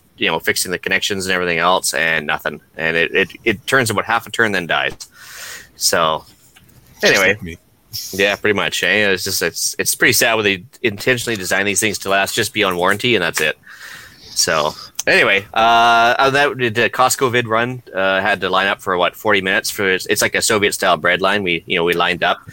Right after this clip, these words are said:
Speaker 1: we got our access, had to get our bread and then leave, and then yeah, it's just fun stuff. Um, had some sickness in the family, so I kinda waylaid a lot of the preparedness stuff, and then just, uh, on the daughter's car, changed her winter tires over to summer, and that was pretty much it.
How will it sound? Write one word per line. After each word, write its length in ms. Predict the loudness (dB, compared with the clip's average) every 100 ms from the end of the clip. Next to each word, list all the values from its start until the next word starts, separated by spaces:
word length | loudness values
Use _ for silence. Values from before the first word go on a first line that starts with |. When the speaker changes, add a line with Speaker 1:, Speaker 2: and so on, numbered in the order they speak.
| -14 -12 -4
Speaker 1:
we 60 | 0
got 140 | 2
our 100 | 2
access, 340 | 2 0 -2 -2
had 160 | -2
to 100 | -2
get 200 | -2 0
our 100 | 0
bread 300 | 0 0 0
and 160 | -2 -4
then 220 | -4 -4
leave, 380 | -4 -2 -4 -4
and 160 | -6 -6
then 160 | -8 -10 -14
yeah, 160 | -12 -12
it's 180 | -14 -12
just 240 | -12 -12
fun 220 | -6 -4
stuff. 320 | -4 -4 -6 -10 -16 -16 -14 -6
Um, 440 | 0 2 2 2 0
had 180 | -2 -2
some 100 | -2
sickness 300 | 0 -2 -2
in 80 |
the 120 | -2 0
family, 220 | 2 2
so 140 | 2
I 20 |
kinda 220 | 2 2 4
waylaid 360 | 4 4 4
a 60 | 4
lot 160 | 2
of 80 | 2
the 180 | 0 -2
preparedness 500 | -2 0 2 2 -2
stuff, 340 | 0 0 -2 -2
and 100 | 0
then 300 | 2 2 0
just, 320 | 0 -2 0
uh, 260 | 2 2 4
on 140 | 2 2
the 180 | 0 2
daughter's 340 | 4 4 2
car, 340 | 0 2 2
changed 300 | 0 -6 -6
her 80 | -4
winter 180 | -4 -2
tires 300 | 0 0 0
over 120 | -4
to 60 | -2
summer, 420 | -2 2 2 2
and 200 | 0 -2 -2
that 120 | -4
was 160 | -6
pretty 260 | -6 -4 -2
much 300 | -4 -4 -6 -2
it. 360 | -2 -4 -14